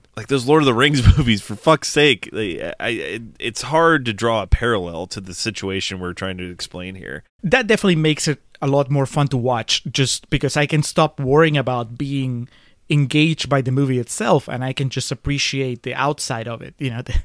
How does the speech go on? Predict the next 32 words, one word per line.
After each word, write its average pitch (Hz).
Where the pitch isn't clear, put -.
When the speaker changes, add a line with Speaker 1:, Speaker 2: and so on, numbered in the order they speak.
Speaker 2:
the 139
Chuck -
E. 156
Cheese -
of -
it. -
<laughs> -
Like, -
"Oh, 247
that's 190
so 180
cool 165
that, 127
you 143
know, 131
it 131
was 131
early 165
in 143
his 139
career 175
and 127
he 131
made 135
this 139
movie, 190
and 147
I 143
can 156
appreciate 147
how 151
Speaker 1:
Oh, 208